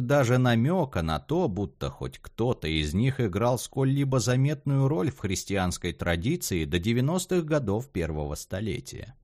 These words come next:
Во всём корпусе Павловых посланий, написанных не ранее пятидесятого и не позже шестьдесят четвёртого года,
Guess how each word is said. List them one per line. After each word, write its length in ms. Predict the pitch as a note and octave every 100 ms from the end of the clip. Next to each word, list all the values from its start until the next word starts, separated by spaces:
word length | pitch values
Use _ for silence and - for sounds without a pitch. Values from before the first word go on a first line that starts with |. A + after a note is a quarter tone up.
| _ _ _ -
Во 240 | D#2+ E2
всём 460 | D2+ - C#3+ F#3+ E3+
корпусе 580 | D#3 F3 C3+ C#3+ - C3+
Павловых 720 | - A#2+ A2 G#2+ F#2 F2 -
посланий, 800 | D#2 D2+ - B2+ D3+ F#2+ D#2 D2+
написанных 640 | E2 - G#2 G#2 G2 F#2
не 100 | A2
ранее 360 | A2 A#2 A2 G2+
пятидесятого 960 | - G2 G#2 E2+ F2 - G#2+ A#2 D#3 B1+
и 100 | C#2
не 140 | D2
позже 460 | - A2+ G#2 E2 E2+
шестьдесят 640 | F2+ D#2 D#2 - G#2 G#2
четвёртого 760 | - E2 F2+ A2+ A2+ F2+ D2+ D#2
года, 500 | F#2 D3 G#2 C2+